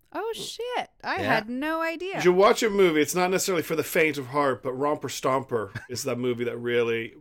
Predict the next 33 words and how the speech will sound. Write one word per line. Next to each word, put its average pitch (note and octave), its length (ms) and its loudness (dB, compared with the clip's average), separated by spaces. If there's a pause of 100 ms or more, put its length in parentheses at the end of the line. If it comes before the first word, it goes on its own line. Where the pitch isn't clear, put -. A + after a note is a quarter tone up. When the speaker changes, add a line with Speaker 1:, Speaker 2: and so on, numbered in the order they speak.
(160)
Speaker 3:
broke A#2+ 340 0
him, A#2 140 -4
I A2 80 -6
think, A#2 380 -6
to C#3 240 0
North C3+ 300 0
American A#2 440 -4 (100)
audiences. G#2 560 -12
Speaker 1:
Okay. A#3 1200 -8
Speaker 3:
An A2+ 80 -8
Australian C3 400 2
movie B2+ 200 2
where A2+ 160 0
he A#2 120 -6
plays A#2+ 400 -4
a C3 340 0
Nazi C3+ 380 -4
skinhead. B2+ 600 -2 (140)
So, D3 240 -4
again, D3 360 -2
not B3+ 340 -6
for G#3+ 300 -4
the G3 100 0
faint D#3+ 360 -2
of B2+ 100 -10 (100)
heart, A2+ 440 -8
but C#3+ 140 0
an C#3 160 0 (120)
excellent F#3+ 500 0
performance B2+ 600 -12
by A#2+ 320 -6 (680)
Russell - 280 -12
Crowe. - 420 -16